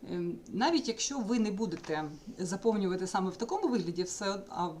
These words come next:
просто в звичайному довільному, це допустимо. Не потрібно думати, що це лише, е, єдино правильний шлях. М, основне, щоб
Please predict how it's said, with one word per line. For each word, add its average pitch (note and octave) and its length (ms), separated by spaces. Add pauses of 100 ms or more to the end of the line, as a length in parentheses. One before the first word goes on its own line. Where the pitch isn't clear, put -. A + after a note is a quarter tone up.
(100)
просто A3 260
в - 20
звичайному F#3 480
довільному, A#3+ 500
це A3+ 180
допустимо. F#3 640 (300)
Не F#3+ 320
потрібно F#3 400
думати, F3 340
що - 140
це E3 260
лише, E3+ 440 (420)
е, E3 320
єдино F3+ 380
правильний A#3+ 400
шлях. D#4 340 (440)
М, G#3 440 (180)
основне, B3+ 440
щоб G3+ 340